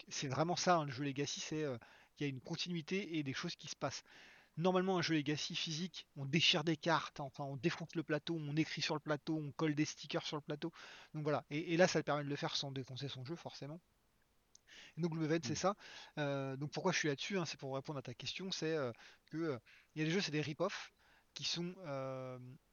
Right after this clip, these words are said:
Speaker 1: comment dire, euh, connus. Euh, le, le, le, le vol, entre guillemets, parce que c'est quand même une vol, un vol de propriété intellectuelle, hein.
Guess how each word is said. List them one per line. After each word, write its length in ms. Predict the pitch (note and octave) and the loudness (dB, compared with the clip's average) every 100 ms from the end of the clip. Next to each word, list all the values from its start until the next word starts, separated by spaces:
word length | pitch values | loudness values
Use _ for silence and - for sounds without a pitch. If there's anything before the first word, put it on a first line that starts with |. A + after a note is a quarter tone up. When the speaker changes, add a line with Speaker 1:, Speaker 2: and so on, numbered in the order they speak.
| - | -12
Speaker 1:
comment 220 | D3 C#3+ | -10 -8
dire, 240 | C3 C3+ D3+ _ _ _ _ G3 | -8 -10 -10 _ _ _ _ -16
euh, 580 | C#3+ - - - C3 C3 C3+ - _ _ _ _ _ _ D3 - | -14 -14 -18 -18 -20 -20 -20 -20 _ _ _ _ _ _ -12 -2
connus. 460 | C4 B3 A#3 - - _ - | -2 0 -4 -8 -12 _ -14
Euh, 140 | D3 | -8
le, 160 | C3+ C#3+ | -6 -4
le, 180 | C#3 C3 | -4 -4
le, 280 | B2+ B2 A#2+ | -6 -6 -6
le 120 | B2+ | -6
vol, 340 | A#2+ D#3+ F#3 | 2 4 4
entre 180 | C#3+ - | 2 -6
guillemets, 160 | C3 E3 | -4 -2
parce 80 | - | -2
que 100 | - | -6
c'est 120 | C3 | -4
quand 80 | C#3 | -4
même 80 | C3+ | -4
une 140 | C3 | -4
vol, 140 | C3+ | 0
un 140 | C#3+ C3+ | 0 0
vol 160 | C#3 | -2
de 80 | C#3+ | -2
propriété 380 | C3+ - C3 C#3 | -4 -6 -8 -6
intellectuelle, 480 | C#3 C3 B2 F3 | -6 -6 -6 -6
hein. 80 | E3+ | -6